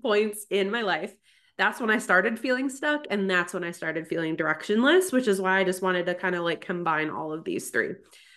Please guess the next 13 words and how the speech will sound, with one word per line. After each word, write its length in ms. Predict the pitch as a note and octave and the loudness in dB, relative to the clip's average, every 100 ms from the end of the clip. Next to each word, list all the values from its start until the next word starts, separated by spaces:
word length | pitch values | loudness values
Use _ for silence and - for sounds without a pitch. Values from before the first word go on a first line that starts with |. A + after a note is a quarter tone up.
| _ - | _ 0
So 280 | B3+ A#3+ - | 4 6 6
I 140 | A#3 | 4
think 260 | E4 A4 G4+ | 6 4 6
that 320 | G3+ F#3+ F#3 | 4 4 2
this 320 | G#3+ G#3 G#3 - | 0 0 -2 0
is 560 | G#3 F#3+ F3+ E3+ D#3 - | 4 4 4 2 -2 -2
a 100 | F3 | 0
really 300 | E3 C4+ G3+ | 0 2 2
important 400 | F#3+ D3+ G#2+ - | 2 -2 -2 -4
topic 320 | C3 C3 - | -8 -8 -12
to 80 | - | -8
talk 240 | C3 - | -6 -4
about, 460 | C#3+ D#3 A3 - | 0 2 0 -4